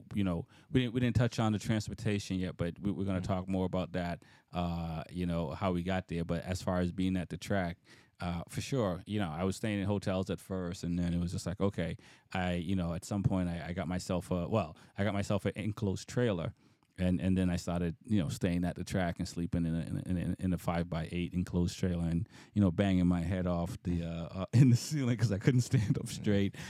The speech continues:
Speaker 1: uh, many times, many, many times, uh, and, and, and stuff like that. But yeah, like he says, it's like, it's the best way to be is at, at, at the track,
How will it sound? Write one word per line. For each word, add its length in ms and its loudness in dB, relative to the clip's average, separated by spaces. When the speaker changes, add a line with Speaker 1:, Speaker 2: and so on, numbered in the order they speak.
Speaker 1:
uh, 220 4
many 240 6
times, 420 2
many, 220 8
many 220 4
times, 560 -6
uh, 400 2
and, 280 0
and, 360 0
and 120 -4
stuff 220 0
like 160 2
that. 220 0
But 100 4
yeah, 220 4
like 180 0
he 80 0
says, 240 0
it's 220 -4
like, 220 -2
it's 180 0
the 100 -4
best 260 2
way 120 2
to 100 4
be 240 4
is 120 -4
at, 240 -4
at, 160 2
at 160 -2
the 80 -4
track, 520 -2